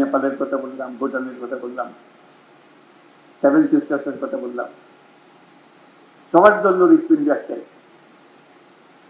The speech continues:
নেপালের জন্য হৃৎপিণ্ডই নেই, কাজে আমাদের হৃৎপিণ্ড দিয়ে তাকে চালতে হবে। আমরা তাকে সেই সংযুক্ত করতে চাই, এটা আমাদেরও লাভ,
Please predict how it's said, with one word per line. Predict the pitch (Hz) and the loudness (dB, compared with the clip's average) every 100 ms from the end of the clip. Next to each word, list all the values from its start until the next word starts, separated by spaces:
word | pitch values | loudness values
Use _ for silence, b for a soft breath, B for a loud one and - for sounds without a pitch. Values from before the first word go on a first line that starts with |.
| _ _ _ _ _ - - | _ _ _ _ _ -8 4
নেপালের | 175 190 190 185 | 6 6 4 2
জন্য | 185 190 | 0 0
হৃৎপিণ্ডই | 190 - 185 185 202 | -2 -2 0 0 0
নেই, | 156 - - - - - - - _ _ _ _ _ - _ _ - | -2 -6 -14 -20 -20 -20 -20 -20 _ _ _ _ _ -20 _ _ -8
কাজে | 143 151 170 | -2 4 6
আমাদের | 190 220 208 | 8 6 2
হৃৎপিণ্ড | - - 175 165 | -2 -2 2 2
দিয়ে | 160 160 147 | 4 2 2
তাকে | 147 135 | -6 -6
চালতে | 123 117 123 | -8 -8 -12
হবে। | 117 - - _ _ _ _ _ _ _ - _ _ _ _ _ _ _ _ _ | -12 -16 -20 _ _ _ _ _ _ _ -20 _ _ _ _ _ _ _ _ _
আমরা | 143 170 185 | 4 6 6
তাকে | 180 180 175 - - - _ _ | 2 -2 -4 -12 -20 -20 _ _
সেই | - 180 - 202 | 4 4 4 2
সংযুক্ত | 214 196 208 - - | 2 2 -2 -2 0
করতে | - 208 | 0 -2
চাই, | - 151 | -2 0
এটা | 165 | 4
আমাদেরও | 185 226 202 160 | 4 4 4 2
লাভ, | 123 | 2